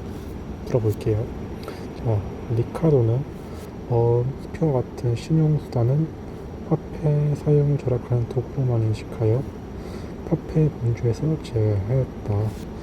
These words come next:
그에 따르면 화폐량 증가는, 화폐량 증가는 이자율을 하락시키고 물가는 상승시킨다. 동시에 일어나는 거죠. 어, 그럼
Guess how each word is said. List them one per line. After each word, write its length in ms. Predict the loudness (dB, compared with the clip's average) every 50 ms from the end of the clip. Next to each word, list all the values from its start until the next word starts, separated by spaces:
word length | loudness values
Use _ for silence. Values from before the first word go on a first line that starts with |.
| -10 -10 -10 -10 -10 -10 -8 -2 2
그에 100 | 2 2
따르면 520 | 4 2 0 2 4 4 4 4 4 2 0 -2 -6 -8 -8 -8 -8
화폐량 420 | -8 -4 0 2 4 4 4 2
증가는, 580 | 0 0 0 0 2 2 2 2 4 2 2 0 -2 -6 -8 -10 -10 -10 -10 -10 -10 -10 -10 -10 -8 -8 -8 -8 -10 -10 -10 -10 -10 -4
화폐량 200 | 0 0 0 2 2
증가는 320 | 2 2 4 4 2 2 0 0
이자율을 420 | 0 2 4 6 6 6 6 4 2
하락시키고 680 | 2 2 0 -2 -6 -10 -10 -10 -4 -2 0 0 0 -2 -4 -8 -10 -10 -10 -10 -10 -10 -10 -10 -6 0
물가는 420 | 2 2 2 2 2 2 2 2
상승시킨다. 800 | 2 2 2 0 0 -2 -6 -10 -6 -6 -4 -2 0 0 2 2 0 0 -2 -6 -8 -10 -10 -10 -10 -10 -8 0 2
동시에 300 | 4 4 4 4 2 4
일어나는 320 | 4 4 4 4 2 2
거죠. 160 | 0 -2 -2 -4 -4 -6 -6 -10 -12 -12 -12 -10 -10 -10 -10 -10 -10 -10 -10 -10 -10 -10 -8 -8 -8 -8 -8 -8 -8 -8 -10 -10 -10 -10 -10 -4 -2
어, 100 | 0 0
그럼 220 | 0 0 -2 -2